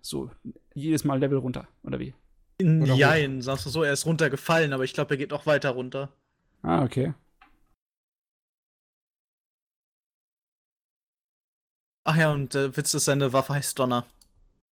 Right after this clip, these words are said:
Speaker 3: Äh, und Blitz?
Speaker 1: Blitz?
Speaker 2: Äh, sagen wir's mal so, er ist selber der Blitz, wenn man's so sieht. Weil er lädt seine eigene Waffe auf mit seinen, äh, mit seiner Fähigkeit vom ersten Vieh, was er frisst.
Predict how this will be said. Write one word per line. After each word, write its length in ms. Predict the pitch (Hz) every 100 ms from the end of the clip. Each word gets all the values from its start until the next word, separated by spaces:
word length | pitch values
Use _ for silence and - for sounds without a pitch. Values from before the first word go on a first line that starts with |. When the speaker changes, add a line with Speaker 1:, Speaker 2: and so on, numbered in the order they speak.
| _ _ _ _ _ -
Speaker 3:
Äh, 120 | 190 - -
und 220 | 156 156
Blitz? 380 | 208 285 - - - - _ -
Speaker 1:
Blitz? 600 | 147 151 226 294 - - _ -
Speaker 2:
Äh, 500 | 147 143 139 135 -
sagen 220 | 139 143
wir's 120 | 143
mal 60 | 143
so, 200 | 135 143
er 180 | 123 131
ist 100 | -
selber 300 | 143 135 131
der 120 | 127
Blitz, 480 | 123 127 - - - -
wenn 120 | 131
man's 180 | 135 -
so 140 | 135
sieht. 340 | 123 127 - - _ _ _ _ _ _ _ -
Weil 100 | 131
er 40 |
lädt 140 | 127
seine 200 | 123 131
eigene 220 | 127 127 127
Waffe 220 | 123 143
auf 340 | 123 139 - -
mit 160 | 131
seinen, 440 | - 131 127 127 127
äh, 280 | 123 123 127 _ _ _ -
mit 100 | 131
seiner 320 | 131 127 123
Fähigkeit 440 | - 135 127 131
vom 120 | - 131
ersten 240 | 131 -
Vieh, 200 | - 131
was 140 | 131
er 60 | 143
frisst. 360 | - 156 -